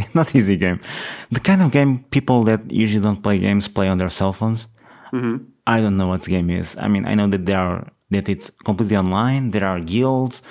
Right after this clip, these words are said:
Speaker 1: They harvest resources. They fight. You know, that
Speaker 2: That's
Speaker 1: kind of
Speaker 2: the,
Speaker 1: game.
Speaker 2: that's the, the, a very accurate description for what Carla also plays, and she's not a gamer. But I, I would argue that she's more of a gamer than I am these days,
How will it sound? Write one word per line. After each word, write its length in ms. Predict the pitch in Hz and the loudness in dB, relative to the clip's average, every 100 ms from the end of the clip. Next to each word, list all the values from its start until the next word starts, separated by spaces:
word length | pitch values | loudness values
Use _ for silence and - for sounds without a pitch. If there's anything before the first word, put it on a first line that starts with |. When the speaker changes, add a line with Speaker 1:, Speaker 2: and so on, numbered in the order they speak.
| - - | -20 -8
Speaker 1:
They 120 | 92 90 | -2 -2
harvest 380 | 87 90 90 | 0 -2 -2
resources. 880 | 107 123 120 127 127 120 - 107 101 | 0 0 2 0 0 0 -4 -6 -4
They 140 | 92 90 | -4 -2
fight. 580 | - 117 127 127 - | -2 0 0 -4 -4
You 260 | 123 123 127 | -4 0 2
know, 220 | 104 107 113 - - - _ - | 2 0 -4 -16 -20 -20 _ -2
that 140 | 156 | -2
Speaker 2:
That's 100 | 180 | 0
Speaker 1:
kind 120 | 208 | 0
of 60 | 190 | 2
Speaker 2:
the, 80 | 147 | 0
Speaker 1:
game. 140 | 92 | 0
Speaker 2:
that's 300 | 160 170 - | 0 -2 -6
the, 120 | 143 139 139 135 139 _ 131 | -10 -12 -12 -16 -18 _ -6
the, 240 | 131 - | -4 -2
a 40 | 139 | -4
very 560 | 131 139 151 147 143 - - - - - | -2 0 2 0 -2 -6 -14 -20 -20 -8
accurate 400 | 135 139 143 131 | -6 0 2 2
description 520 | 131 - 143 135 139 | 0 0 0 0 -2
for 180 | 131 135 | -2 -2
what 240 | 127 131 - | -2 -2 -2
Carla 340 | 123 135 127 | -2 0 -2
also 300 | 127 127 135 | -2 -2 -4
plays, 340 | 131 143 131 | -4 -2 0
and 180 | 123 117 | -2 -2
she's 180 | - 123 | -2 -2
not 180 | 123 123 | -2 -2
a 40 | |
gamer. 400 | 120 135 127 113 - - - - | -2 -2 -2 -4 -10 -20 -20 -10
But 140 | - 143 | -2 0
I, 320 | 131 127 131 | 2 0 -2
I 20 | |
would 180 | 131 123 | -2 -2
argue 300 | 120 135 139 | 0 -2 0
that 180 | 123 117 | 0 0
she's 260 | - 123 117 | 0 -2 -2
more 240 | 123 120 | 0 0
of 120 | 120 120 | 0 -2
a 60 | |
gamer 360 | 117 117 127 120 | -4 -2 0 0
than 160 | 117 117 | -2 -2
I 140 | 123 | -2
am 440 | 143 110 113 131 - | 0 -2 -4 -8 -6
these 220 | 123 107 | -6 -4
days, 380 | 113 113 113 | -2 -2 -6